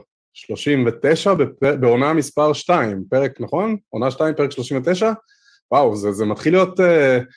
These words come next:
זאת אומרת, אנחנו, אנחנו כבר מס-, מספיק זמן כאן כדי שאני מתחיל לאבד, אה, מעקב. אני, אני, זה, זה, אני צריך רגע לחשוב על איזה תוכנית אנחנו.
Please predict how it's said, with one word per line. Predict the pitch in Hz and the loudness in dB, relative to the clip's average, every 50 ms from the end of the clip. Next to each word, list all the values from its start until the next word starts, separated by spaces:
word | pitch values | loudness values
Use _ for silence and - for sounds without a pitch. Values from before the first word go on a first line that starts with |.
| _ _ _ _ | _ _ _ _
זאת | - - | -8 -4
אומרת, | 127 117 113 | -4 -2 -2
אנחנו, | 107 107 107 123 120 - 117 120 | -2 -2 -2 -2 -4 -2 -2 -4
אנחנו | 110 104 123 110 | -6 -4 -6 -6
כבר | - 113 107 | -4 -4 -4
מס-, | 107 107 - - - - 151 | -4 -4 -8 -10 -14 -10 -8
מספיק | 131 - - - 220 190 | -8 -6 -2 -2 -2 0
זמן | 156 139 131 135 151 180 214 214 | 0 0 0 2 2 2 2 2
כאן | 208 226 226 214 | 0 0 0 0
כדי | - - 127 120 | 0 -2 -4 -4
שאני | 113 120 110 113 110 110 107 110 107 110 110 - - - - | -2 -2 -2 -2 -2 -2 -2 -2 -2 -4 -6 -8 -12 -14 -10
מתחיל | 127 120 117 - - - - 175 196 202 | -10 -10 -10 -10 -12 -8 -2 0 2 4
לאבד, | 190 175 165 143 151 165 175 165 156 156 - _ _ _ _ _ _ _ _ - | 4 4 2 4 2 2 2 2 -2 -6 -10 _ _ _ _ _ _ _ _ -2
אה, | 120 123 127 | 0 2 2
מעקב. | 120 123 127 127 123 127 - 233 240 127 104 92 - 110 | 2 0 -2 -2 -2 -2 0 0 0 0 -4 -6 -10 -12
אני, | 120 113 110 110 | -10 -8 -8 -6
אני, | 104 107 104 104 107 101 104 104 104 104 101 | -6 -6 -4 -4 -4 -4 -4 -4 -4 -6 -6
זה, | 98 117 - | -8 -10 -10
זה, | 110 104 104 104 101 101 104 101 | -10 -6 -6 -4 -4 -4 -6 -6
אני | - 107 107 | -4 -6 -6
צריך | - - 123 123 | -4 -6 -6 -2
רגע | 135 139 139 139 135 | -2 0 2 2 2
לחשוב | 131 117 120 - - 202 175 113 | 0 0 -2 -2 0 0 0 2
על | 110 107 | 0 0
איזה | 110 113 123 123 | -2 -2 -4 -6
תוכנית | - - - 147 156 - | -8 -8 -6 -6 -6 -6
אנחנו. | 110 101 - - 101 | -8 -10 -10 -14 -20